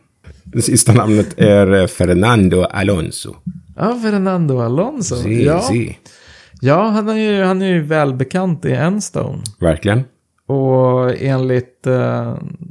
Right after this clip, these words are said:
Speaker 2: rykten som flo-, florerar sedan flera dagar tillbaka, så finns det ju redan ett, ett, eh, undertecknat föravtal,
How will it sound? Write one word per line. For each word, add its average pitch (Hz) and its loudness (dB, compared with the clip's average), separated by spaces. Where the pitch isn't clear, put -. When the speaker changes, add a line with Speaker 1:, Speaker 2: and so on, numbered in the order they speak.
Speaker 2:
rykten 135 -6
som 131 -10
flo-, 127 0
florerar 131 0
sedan 123 -6
flera 135 -6
dagar 120 -4
tillbaka, 123 -6
så 123 -6
finns 165 -2
det 156 -4
ju 135 0
redan 117 -6
ett, - -12
ett, - -14
eh, 113 -4
undertecknat 120 -2
föravtal, 117 -4